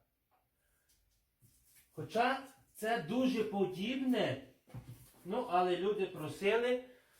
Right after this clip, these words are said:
тоді треба показати. Покажу вам на прикладі того, у нас є два прохідних вимикачі. Допустим, один біля ліжка, другий біля дверей. І в нас в кімнаті має бути десь лед стрічка.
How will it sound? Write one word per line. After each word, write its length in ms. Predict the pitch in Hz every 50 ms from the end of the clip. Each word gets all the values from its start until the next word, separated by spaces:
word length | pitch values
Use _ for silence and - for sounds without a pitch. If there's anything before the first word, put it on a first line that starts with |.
| _ -
тоді 240 | 147 139 135 226
треба 340 | 220 202 196 202 202 196 196
показати. 680 | 185 - 180 180 175 160 135 147 143 107 - - - - _ _ _ _ _ _ _ _ _ _ _
Покажу 400 | 202 202 285 294 294 285 247 226
вам 200 | 240 262 262 233
на 140 | 220 202
прикладі 540 | 196 - 214 247 254 254 233 220 202 - 180 - -
того, 460 | 226 254 254 254 254 247 247 - - - - _ _ _ _ _ _ _ _ _ _ _ _ _ _ _ _ _ _ _ _ _ _ _ -
у 60 | 160
нас 300 | 202 240 247 254 - 202
є 100 | 202 175
два 200 | 151 190 220 214
прохідних 580 | 214 208 196 196 - 196 180 190 196 185 156
вимикачі. 520 | 175 180 175 175 156 - 170 143 127 156 143
Допустим, 560 | 139 180 180 - 226 202 202 - 180 160 156
один 280 | 165 - 196 202 180 151
біля 320 | 123 143 143 147 151 170
ліжка, 440 | 202 240 254 254 254 - - 202 190
другий 380 | 151 175 196 220 190 170 165
біля 320 | 151 135 151 151 143 143 135
дверей. 580 | 127 135 156 180 196 220 233 233 247 247 - - - _ _ _ _
І 180 | - 240 254 254
в 60 | 214
нас 240 | 214 220 220 214 214
в 80 | - -
кімнаті 540 | 165 156 156 175 214 240 254 254 247 208
має 320 | 185 180 185 185 185 185 175
бути 320 | 160 190 226 214 - 180
десь 300 | 160 156 175 180 170 -
лед 260 | 147 156 165 165 165
стрічка. 560 | - - - 151 139 127 - - - - -